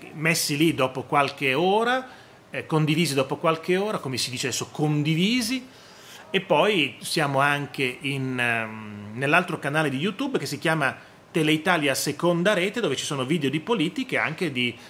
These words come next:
fai da te, come costruire delle cose. Mia moglie poi fa dei video su queste, su questo. Grazie a tutti e buon proseguimento di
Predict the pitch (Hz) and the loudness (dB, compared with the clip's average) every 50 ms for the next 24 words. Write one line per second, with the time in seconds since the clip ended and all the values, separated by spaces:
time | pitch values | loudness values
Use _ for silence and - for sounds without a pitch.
0 | - - - - 147 139 135 147 139 - - 123 131 143 143 135 120 120 113 - | -20 -8 -2 -2 0 0 0 0 -2 0 0 -2 -2 -2 -2 -6 -8 -8 -8 -8
1 | 127 - - 131 127 131 131 123 120 120 120 123 123 120 - 123 117 120 127 131 | -8 -8 -6 -4 -4 -2 -2 -2 -4 -4 -6 -6 -6 -8 -6 -4 -2 -2 -2 -2
2 | 127 107 120 120 117 113 - - - - - - - - - 123 127 127 123 120 | -2 -2 -4 -6 -6 -8 -10 -14 -18 -18 -18 -20 -18 -14 -10 -6 -6 -4 -4 -2
3 | 120 120 120 117 110 - 123 120 107 - 127 117 120 120 113 117 113 120 117 113 | -2 -2 -2 -4 -6 -4 -6 -6 -4 -6 -4 -4 -2 -2 -2 -2 -4 -4 -4 -6
4 | - - - - 131 - - 143 127 120 - - - - - - - - - 151 | -8 -8 -6 -6 -6 -4 -4 -6 -6 -6 -10 -16 -20 -20 -20 -20 -12 -10 -8 -6
5 | - 143 123 113 - - - 127 113 - - - - - - - 127 160 190 196 | -4 -2 -2 -2 -4 -6 -8 -10 -10 -12 -18 -20 -20 -20 -10 -2 2 2 2 2
6 | 190 - - 175 160 165 - 214 240 - - - 226 220 - - - - - - | 2 0 0 -2 0 0 -2 -4 -4 -6 -6 -6 -6 -6 -6 -10 -16 -20 -20 -16
7 | - - 151 143 131 131 151 165 185 202 208 208 208 - - - - - 151 139 | -6 -4 -4 -2 0 2 4 4 4 4 2 0 -4 -6 -8 -8 -6 -4 -2 0
8 | - 156 139 147 156 139 120 113 113 107 - - 120 110 107 127 123 | 0 0 2 2 0 0 0 -2 -4 -8 -8 -10 -10 -6 -6 -6 -6